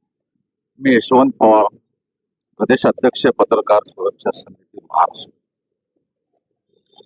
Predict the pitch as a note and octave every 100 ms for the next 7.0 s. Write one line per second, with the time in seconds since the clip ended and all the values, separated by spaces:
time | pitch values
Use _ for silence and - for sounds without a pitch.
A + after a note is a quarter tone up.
0 | _ - D#3 F#3+ F#3+ G3 E3+ G#3+ F3+ E3+
1 | F#3 B2+ - _ _ _ _ _ _ _
2 | _ _ _ _ _ _ _ _ _ A2+
3 | B2+ D3 D3+ - D#3+ D#3+ - D#3+ D#3 D#3
4 | C3 D3 D#3 D#3 D3+ D3 - - _ _
5 | _ _ - _ _ _ _ _ _ -
6 | B2 C#3 D3+ D#3 B2 B2+ D#3 E3 C#3+